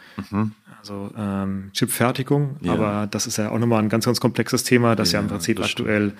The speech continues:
Speaker 1: Ja.
Speaker 2: ähm, die meisten Fabriken in Taiwan sitzen.
Speaker 1: Mhm.
Speaker 2: Aber per se, sage ich, glaube ich mal, sind wir jetzt schon ganz gut unterwegs. Natürlich bei weitem nicht so, sag ich mal, also ganz so stark wie Amerika oder auch, ähm,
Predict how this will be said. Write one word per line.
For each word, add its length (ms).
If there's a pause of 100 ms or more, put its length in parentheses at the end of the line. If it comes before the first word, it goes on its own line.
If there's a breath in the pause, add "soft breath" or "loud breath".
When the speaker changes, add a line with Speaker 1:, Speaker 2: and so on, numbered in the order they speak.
(380 loud breath)
Speaker 1:
Ja. 180
Speaker 2:
ähm, 360
die 80
meisten 320
Fabriken 380
in 100
Taiwan 360
sitzen. 420 (180)
Speaker 1:
Mhm. 280 (1040 soft breath)
Speaker 2:
Aber 760 (160)
per 240
se, 300
sage 200
ich, 120
glaube 200
ich 140
mal, 400 (320 soft breath)
sind 400
wir 80
jetzt 480 (1600)
schon 480
ganz 200
gut 140
unterwegs. 420
Natürlich 240
bei 140
weitem 220
nicht 120
so, 400
sag 140
ich 100
mal, 100
also 140
ganz 160
so 80
stark 300
wie 60
Amerika 500
oder 260
auch, 220
ähm, 300